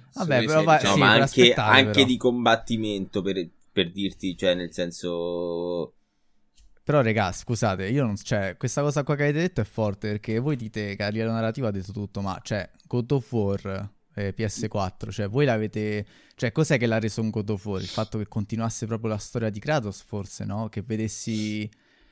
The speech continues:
Speaker 1: la sua evoluzione in un certo senso, quindi non è che lui a livello narrativo non ha da offrire se noi abbiamo giocato un intero capitolo per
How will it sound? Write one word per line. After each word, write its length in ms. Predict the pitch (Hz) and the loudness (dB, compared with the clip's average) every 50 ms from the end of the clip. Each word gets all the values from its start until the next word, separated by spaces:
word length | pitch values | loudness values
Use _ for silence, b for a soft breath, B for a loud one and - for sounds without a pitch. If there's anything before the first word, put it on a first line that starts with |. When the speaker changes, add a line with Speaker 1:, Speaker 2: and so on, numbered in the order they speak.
| _ _ _ - | _ _ _ -6
Speaker 1:
la 120 | 98 98 | -6 -4
sua 180 | - - 123 117 | -2 0 2 2
evoluzione 640 | 113 110 110 110 110 101 - - - 175 156 123 110 | 2 2 2 0 -2 -4 -6 -2 0 2 2 2 2
in 60 | 107 | 0
un 80 | 104 104 | -2 -4
certo 340 | - - 107 92 - - 101 | -4 -6 -6 -6 -4 -6 -4
senso, 360 | 98 110 101 92 - - 110 | -4 -4 -6 -6 -6 -6 -4
quindi 220 | 120 151 156 127 | -2 -2 0 0
non 140 | 110 107 113 | 0 0 0
è 120 | 139 147 - | 0 -2 -2
che 120 | - 120 | -2 -4
lui 420 | 113 110 117 123 123 117 107 104 - _ _ _ _ _ _ _ _ _ _ _ | -4 -2 -2 -2 -2 -2 -4 -6 -10 _ _ _ _ _ _ _ _ _ _ _
a 100 | - 98 | -6 -4
livello 400 | 101 107 113 113 117 117 117 117 | -2 0 0 2 2 2 2 2
narrativo 560 | 117 117 117 110 113 113 110 - 135 123 120 117 | 2 2 0 0 0 -2 -2 -2 -2 0 0 0
non 160 | 110 110 113 | 0 0 0
ha 80 | 110 | -2
da 100 | 107 101 110 | -2 -2 -4
offrire 360 | 104 - - - 143 135 123 | -4 -4 -4 -6 -2 -2 -2
se 160 | 104 - 107 | -2 -2 -2
noi 120 | 107 117 127 | 0 0 0
abbiamo 260 | 123 107 110 107 107 | 0 0 -2 -2 -2
giocato 300 | 101 - 113 110 107 104 110 | -2 -2 -2 -2 -2 -2 -2
un 60 | 110 | -4
intero 340 | 110 107 - 127 123 120 117 | -4 -2 0 2 2 2 2
capitolo 440 | 117 113 - 131 123 - 117 107 | 0 0 -2 -2 -2 -2 -2 -2
per 200 | 92 104 98 - | -2 -4 -8 -8